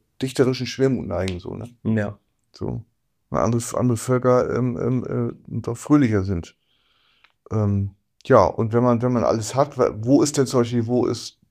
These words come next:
Speaker 1: zum Beispiel der, der, ähm, äh, was ist für Jeff Bezos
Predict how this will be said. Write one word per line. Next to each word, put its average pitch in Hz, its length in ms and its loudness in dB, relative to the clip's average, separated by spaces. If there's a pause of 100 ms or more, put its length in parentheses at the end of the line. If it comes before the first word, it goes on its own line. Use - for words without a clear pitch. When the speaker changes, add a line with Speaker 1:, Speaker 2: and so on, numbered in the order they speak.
Speaker 1:
zum 110 200 -8
Beispiel 110 420 2
der, 101 420 2 (1000)
der, 107 380 8
ähm, 104 580 4
äh, 107 400 -2
was 120 160 0
ist 131 160 -4
für 127 220 2
Jeff 135 320 4
Bezos 120 800 4